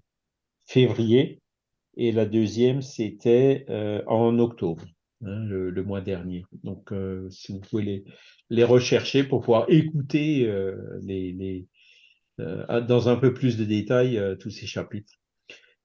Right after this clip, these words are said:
Et après, il y a une deuxième partie où, euh,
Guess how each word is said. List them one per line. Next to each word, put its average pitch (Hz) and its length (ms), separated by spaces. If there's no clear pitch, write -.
Et 117 40
après, 120 260
il 180 40
y - 20
a 160 40
une 143 160
deuxième 147 480
partie 160 560
où, 170 540
euh, 113 600